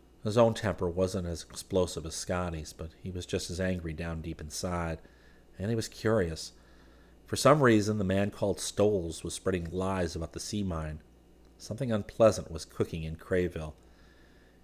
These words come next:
He felt Scotty watching him. "What's on your mind?" his friend asked.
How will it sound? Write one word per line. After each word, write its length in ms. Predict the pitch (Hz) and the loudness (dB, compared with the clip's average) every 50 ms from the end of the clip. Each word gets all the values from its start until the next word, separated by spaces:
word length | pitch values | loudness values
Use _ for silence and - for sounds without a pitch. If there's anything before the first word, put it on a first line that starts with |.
| - - | -20 -16
He 120 | - 101 | -12 -6
felt 180 | - - 110 - | 2 2 2 2
Scotty 440 | - - - 104 95 92 90 87 82 | 2 -2 2 2 2 4 2 0 -2
watching 420 | 80 85 87 90 92 - - 95 82 | -2 -2 0 -2 -2 -4 -6 -10 -10
him. 180 | 80 80 80 - - - - - - - - - - - - - - - - - - - - - - - - - - | -10 -10 -12 -14 -18 -20 -20 -20 -20 -20 -20 -20 -20 -20 -20 -20 -20 -20 -20 -20 -20 -20 -20 -20 -20 -20 -20 -16 -8
"What's 240 | - - 139 - - | -4 -4 -2 2 4
on 200 | 160 143 131 127 | 4 4 6 6
your 160 | 135 127 117 | 6 6 6
mind?" 640 | 110 107 117 123 117 104 95 87 82 78 78 80 - - - - - - - | 6 8 8 8 8 6 4 2 -2 -4 -6 -8 -12 -18 -20 -20 -20 -20 -16
his 140 | - - - | -14 -14 -12
friend 240 | - - 82 80 80 | -10 -8 -8 -8 -6
asked. 360 | 82 80 76 78 - - - | -8 -8 -8 -10 -12 -16 -20